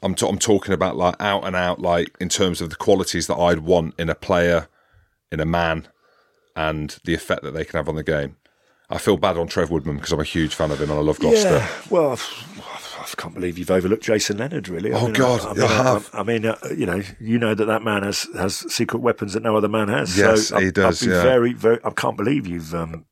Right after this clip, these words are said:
Speaker 1: I was
Speaker 2: you've
Speaker 1: with him in Hong Kong, so I feel a bit bad now because I,
Speaker 2: Yeah.
Speaker 1: I saw him in all his
Speaker 2: Yeah.
Speaker 1: glory.
Speaker 2: Okay, you've gone Ellis Genge. I mean, it's difficult because we're comparing eras, we're
Speaker 1: I, I, we
Speaker 2: comparing
Speaker 1: are,
Speaker 2: teams,
Speaker 1: we
Speaker 2: we're
Speaker 1: are. It's hard.
Speaker 2: comparing
Speaker 1: It's fun,
Speaker 2: players
Speaker 1: though.
Speaker 2: who.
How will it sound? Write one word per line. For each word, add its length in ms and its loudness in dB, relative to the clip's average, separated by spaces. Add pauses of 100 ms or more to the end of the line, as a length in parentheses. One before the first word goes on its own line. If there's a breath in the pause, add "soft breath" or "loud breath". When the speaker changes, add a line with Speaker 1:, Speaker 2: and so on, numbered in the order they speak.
Speaker 1:
I 60 2
was 100 6
Speaker 2:
you've 60 2
Speaker 1:
with 80 6
him 140 6
in 60 2
Hong 200 2
Kong, 300 2
so 200 4
I 60 6
feel 300 4
a 20 -2
bit 180 0
bad 220 0
now 220 0
because 240 -2
I, 60 4
Speaker 2:
Yeah. 200 -2
Speaker 1:
I 40 2
saw 400 6
him 180 0
in 320 0
all 180 6
his 140 4
Speaker 2:
Yeah. 40 -8
Speaker 1:
glory. 200 6
Speaker 2:
Okay, 120 6
you've 180 4
gone 140 6
Ellis 220 0
Genge. 420 -4
I 40 2
mean, 120 2
it's 120 0
difficult 400 -2
because 280 -4
we're 120 2
comparing 460 0
eras, 440 -2
we're 80 2
Speaker 1:
I, 200 4
I, 40 2
we 140 8
Speaker 2:
comparing 160 6
Speaker 1:
are, 120 4
Speaker 2:
teams, 220 2
Speaker 1:
we 80 2
Speaker 2:
we're 120 6
Speaker 1:
are. 60 2
It's 100 2
hard. 200 4
Speaker 2:
comparing 220 4
Speaker 1:
It's 140 0
fun, 160 6
Speaker 2:
players 380 4
Speaker 1:
though. 60 0
Speaker 2:
who. 260 4